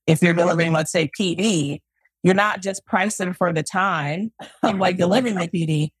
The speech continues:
You should also be pricing considering the prep that you need going into that professional development. So if you have to design the session, if you have to practice,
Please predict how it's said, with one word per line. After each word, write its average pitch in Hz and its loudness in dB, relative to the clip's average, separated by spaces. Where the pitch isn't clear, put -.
You 214 4
should 233 2
also 220 2
be 226 -2
pricing 202 -2
considering 190 0
the 170 -2
prep 311 0
that 170 0
you 175 0
need 165 0
going 202 4
into 262 0
that 196 0
professional 165 -4
development. 147 2
So 175 -4
if 180 -4
you 185 0
have 185 -4
to 202 -6
design 190 0
the 220 2
session, 214 0
if 151 -4
you 165 2
have 170 2
to 196 -2
practice, 180 -2